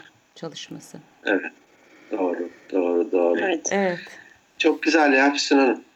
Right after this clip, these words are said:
Speaker 1: Teşekkür ediyorum.
Speaker 3: Vallahi çok gayet net ve akıcı konuştunuz. Birçok konuya da açıklık getirdiniz. Var benim de ergen, e,
Speaker 1: Hı hı.
Speaker 3: çocukları olan arkadaşlarım
Speaker 2: Ergenus.
Speaker 3: var.
Speaker 1: Hı hı.
Speaker 3: Ergenus. E, o-, onlar da çok,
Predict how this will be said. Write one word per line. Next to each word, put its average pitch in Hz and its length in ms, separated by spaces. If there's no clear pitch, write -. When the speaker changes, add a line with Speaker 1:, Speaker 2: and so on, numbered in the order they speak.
Speaker 1:
Teşekkür 202 480
ediyorum. 226 160
Speaker 3:
Vallahi 208 360
çok 254 260
gayet 233 440
net 247 260
ve 226 80
akıcı 220 340
konuştunuz. 208 500
Birçok 214 280
konuya 214 320
da 190 40
açıklık 185 460
getirdiniz. 202 560
Var 196 240
benim 190 280
de 185 40
ergen, 180 640
e, 170 220
Speaker 1:
Hı 156 60
hı. 196 40
Speaker 3:
çocukları 170 460
olan 170 160
arkadaşlarım 156 800
Speaker 2:
Ergenus. 113 220
Speaker 3:
var. - 280
Speaker 1:
Hı 185 60
hı. 180 360
Speaker 3:
Ergenus. 190 640
E, - 40
o-, 170 360
onlar 185 460
da 185 60
çok, 190 320